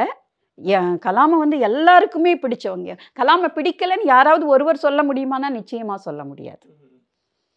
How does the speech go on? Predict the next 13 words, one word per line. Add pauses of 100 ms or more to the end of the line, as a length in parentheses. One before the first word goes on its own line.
(200)
ஆனா, (680)
அ, (180)
இப்பவும்
கூட
இந்த
சின்ன (100)
குழந்தைங்க
மனசுல (500)
பதியும்
போது
தான் (840)
அந்த (100)
சரி,